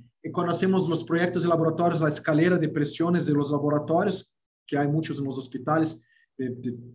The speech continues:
cuando hacemos las análisis clínicas y la, la parte de medi-, manipulación de medicamentos, es el mismo concepto. Quiero garantizar que el flujo del aire va en el sentido que yo lo desee. Entonces, quiero que salga de la escalera,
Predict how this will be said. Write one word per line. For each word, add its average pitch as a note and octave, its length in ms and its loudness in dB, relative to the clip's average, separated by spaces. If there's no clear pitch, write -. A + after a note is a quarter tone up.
cuando C3 220 -8
hacemos C#3 240 -6
las B2 140 -6
análisis C3+ 460 -4
clínicas D3+ 580 -2
y B2 80 -2
la, A#2+ 280 -2
la - 120 -10
parte D3 240 0
de C#3 80 -2
medi-, A#2+ 500 -8
manipulación C3+ 720 -4
de C3+ 80 -2
medicamentos, D3+ 640 -2
es E3 140 4
el F#3+ 140 6
mismo G3+ 240 4
concepto. - 600 0
Quiero F3+ 240 6
garantizar E3+ 440 2
que E3+ 100 -2
el D3+ 60 0
flujo F3+ 280 0
del D3+ 200 4
aire F3+ 400 4
va D#3 100 2
en D#3+ 80 4
el D3+ 120 2
sentido D#3 340 0
que C3+ 160 0
yo D3+ 140 4
lo D3+ 80 4
desee. C3 320 0
Entonces, B2 340 -8
quiero D3+ 220 4
que D3 100 -2
salga F#3+ 380 2
de E3 80 4
la D3+ 60 4
escalera, F3+ 640 2